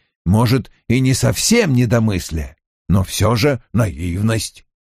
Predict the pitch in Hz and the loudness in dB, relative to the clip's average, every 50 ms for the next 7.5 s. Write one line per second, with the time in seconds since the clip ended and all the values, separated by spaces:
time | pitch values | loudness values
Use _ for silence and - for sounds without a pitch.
0 | _ _ _ _ _ _ - - - - 185 165 170 170 151 175 147 131 165 170 | _ _ _ _ _ _ -2 0 2 2 2 2 2 2 2 2 2 2 2 2
1 | 170 185 202 208 170 - - 170 139 160 175 - - - 165 156 156 160 156 151 | 4 4 2 2 2 0 0 -2 0 0 -2 -4 -2 -2 0 2 2 2 2 2
2 | 165 170 160 143 151 151 147 143 135 131 113 - - - - - 156 170 165 - | 2 2 2 2 2 0 0 0 -2 -2 -4 -6 -10 -6 -2 0 2 2 0 0
3 | - 127 107 87 - _ _ _ _ - 131 127 - 135 127 107 151 151 139 - | 0 -2 -2 -2 -4 _ _ _ _ -2 -2 0 2 2 2 2 2 2 0 0
4 | - 143 135 - 139 131 - 117 113 120 104 - - 175 156 190 196 185 - - | 0 -2 0 0 0 -2 0 -2 -2 -2 -2 -2 0 0 2 2 0 -2 -4 -4
5 | - 127 101 80 - _ - - - 101 113 117 95 82 87 110 127 139 143 147 | -4 -4 -4 -4 -6 _ 0 2 2 4 4 2 2 2 2 2 2 2 2 2
6 | 147 147 151 156 - - - 127 120 110 101 101 98 90 87 95 117 143 156 139 | 2 2 2 0 0 0 0 2 2 2 2 2 0 2 2 2 2 2 2 2
7 | - 196 208 214 202 208 208 196 156 | 0 0 0 0 2 2 0 0 0